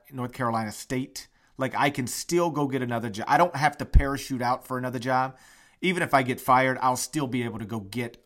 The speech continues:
another good job after this Indiana job, no matter when that is. And I think that might be true.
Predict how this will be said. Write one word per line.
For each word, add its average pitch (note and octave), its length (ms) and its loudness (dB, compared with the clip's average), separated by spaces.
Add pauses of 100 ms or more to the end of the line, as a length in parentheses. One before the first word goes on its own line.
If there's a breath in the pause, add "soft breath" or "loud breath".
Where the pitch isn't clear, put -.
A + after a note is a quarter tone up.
(100)
another A#2 400 -4
good G#2 340 -4
job G2 400 -4 (340 soft breath)
after A#2 300 -4
this G#2+ 180 -6
Indiana G#2 380 -6
job, F2+ 300 -8
no B2 100 -2
matter A2 480 0
when A#2+ 260 -4
that G#2 140 -6
is. - 320 -14 (640 soft breath)
And D#3 160 -2
I C3 160 0
think D#3+ 220 -4
that C#3 140 0
might C3+ 200 -2
be B2+ 80 -2
true. A#2 380 -10